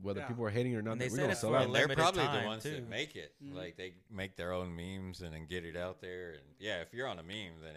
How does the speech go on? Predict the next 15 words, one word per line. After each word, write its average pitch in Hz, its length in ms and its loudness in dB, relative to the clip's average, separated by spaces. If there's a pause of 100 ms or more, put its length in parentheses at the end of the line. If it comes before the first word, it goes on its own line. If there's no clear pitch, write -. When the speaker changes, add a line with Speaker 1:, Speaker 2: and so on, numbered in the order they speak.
Speaker 4:
it's 90 120 -16
gonna 76 240 -14 (200)
fucking 73 300 -10
take 82 300 -10
off. 78 400 -12
Just 104 180 -6
like 98 120 -2
Speaker 1:
Yeah. 95 40 -8
Speaker 4:
that 95 160 -8
Twisted 104 460 -10
Tea 117 340 -12 (240)
from 98 160 -8
that 85 180 -8
one 107 300 -6
video. 87 460 -8